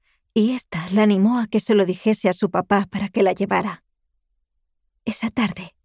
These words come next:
al llegar a casa, Alba le dijo a su papá, "Papá, quiero que me lleves al hospital a ver a mamá", pronunció con valentía. Su papá, Andrés, se quedó pensativo y le dijo,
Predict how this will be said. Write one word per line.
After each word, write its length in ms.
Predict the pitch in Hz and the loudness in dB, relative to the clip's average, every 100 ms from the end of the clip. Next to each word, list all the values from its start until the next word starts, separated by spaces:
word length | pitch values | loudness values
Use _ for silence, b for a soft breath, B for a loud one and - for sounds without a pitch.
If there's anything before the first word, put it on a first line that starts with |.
| _ | _
al 160 | 208 190 | 0 0
llegar 340 | 214 202 214 | 0 0 0
a 60 | 196 | 2
casa, 460 | 208 233 - 190 | 0 -2 -2 0
Alba 240 | 220 202 196 | 0 2 0
le 140 | 185 | 2
dijo 260 | 190 190 185 | 2 2 0
a 60 | |
su 160 | 180 185 | -2 0
papá, 400 | 185 190 196 - _ _ _ _ _ _ _ _ _ | 0 -2 -6 -10 _ _ _ _ _ _ _ _ _
"Papá, 440 | 240 214 214 220 - _ _ _ _ - | -2 2 2 0 -6 _ _ _ _ -4
quiero 280 | 247 240 254 | -2 -2 -2
que 120 | 269 | 0
me 140 | 220 | 0
lleves 340 | 233 233 233 226 | 0 -2 -2 2
al 120 | 202 | 2
hospital 440 | 196 196 190 202 | 2 0 0 -2
a 100 | 202 | -2
ver 200 | 226 220 | 0 2
a 40 | 202 | 4
mamá", 400 | 190 208 185 - _ _ _ _ _ _ _ _ _ _ - | 4 2 -2 -12 _ _ _ _ _ _ _ _ _ _ 0
pronunció 720 | 208 208 196 175 220 226 202 | 4 4 4 0 0 -2 -2
con 200 | 202 185 | -2 2
valentía. 680 | 190 185 180 190 180 202 _ _ _ _ _ _ _ _ _ _ _ - | 4 4 2 0 0 -4 _ _ _ _ _ _ _ _ _ _ _ -6
Su 220 | - 220 | -4 0
papá, 440 | 196 - 269 214 | -2 -2 -4 -2
Andrés, 420 | 196 185 226 269 | 0 2 0 -4
se 200 | - 220 | -6 -6
quedó 260 | 214 185 254 | -4 -4 -4
pensativo 680 | - 214 - 214 247 247 233 | -2 -2 -2 -4 -6 -2 0
y 140 | 196 | 2
le 140 | 185 185 | 4 2
dijo, 480 | 190 - 220 - | 0 -2 -4 -4